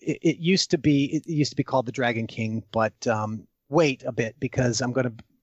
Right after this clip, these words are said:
I'm not gonna make any big changes to it, but it's gonna have a new title, new cover called Qin, Dragon Emperor of China. And it's gonna be book two in the Chronicles of the Watchers. The first book coming out, which is gonna come out in the next couple months, is Jezebel.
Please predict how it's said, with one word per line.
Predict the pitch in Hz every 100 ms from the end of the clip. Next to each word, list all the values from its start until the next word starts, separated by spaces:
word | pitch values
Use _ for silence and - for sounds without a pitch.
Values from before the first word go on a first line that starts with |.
| _ - -
I'm | 180
not | 220
gonna | 240 190 151
make | 180 151 147
any | 131
big | 107 117
changes | - 117 117 117 -
to | 104 101
it, | - _ - _
but | 147
it's | -
gonna | 143
have |
a | 127
new | 156
title, | 147 135 131
new | 135
cover | - 123 120
called | - 113 110 107 _ _ -
Qin, | - 202 175 120 107 - _ _ _ _
Dragon | - 139 143 139 143
Emperor | 143 131 123 117
of | -
China. | - 143 135 113 101 -
And |
it's | 127 -
gonna | 131
be |
book | 127 135 -
two | - - 262 185 147 131
in |
the | 127
Chronicles | - 139 131 127 107
of |
the | 117
Watchers. | 113 117 117 101 104
The | 110
first | - 196 196
book | - 135 _
coming | - 135 117
out, | 117 113
which | 131 -
is | 117
gonna | 131 117
come | -
out | 117
in | 110
the | 110
next | 117 -
couple | 113 107
months, | 107 107
is | 104 101
Jezebel. | - 131 123 107 95 85 -